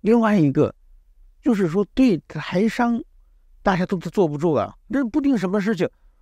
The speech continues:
我，我是按商业逻辑，我确实逃税，你可以查我吗？我是一个政治上面，你，你没有达到政治目的，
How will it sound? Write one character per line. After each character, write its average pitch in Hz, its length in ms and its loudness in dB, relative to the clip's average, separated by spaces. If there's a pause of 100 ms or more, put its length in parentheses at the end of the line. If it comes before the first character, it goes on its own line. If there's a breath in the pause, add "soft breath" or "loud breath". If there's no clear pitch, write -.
我， 208 260 0
我 151 160 -2
是 262 140 0
按 254 160 0
商 320 240 0
业 269 160 2
逻 123 220 0
辑， 120 280 -6 (140)
我 156 160 -4
确 285 160 0
实 220 100 -2
逃 180 220 -2
税， 180 220 0
你 127 80 -4
可 151 100 -2
以 110 40 -4
查 - 200 -12
我 - 140 -10
吗？ - 100 -14 (460)
我 185 180 -2
是 285 180 2
一 269 40 2
个 339 100 2
政 349 240 -2
治 202 100 -2
上 156 220 0
面， 135 100 0
你， 139 220 -2
你 185 180 -2
没 277 120 2
有 339 60 2
达 196 140 0
到 233 120 2
政 294 240 0
治 170 100 0
目 139 180 -2
的， 101 160 -4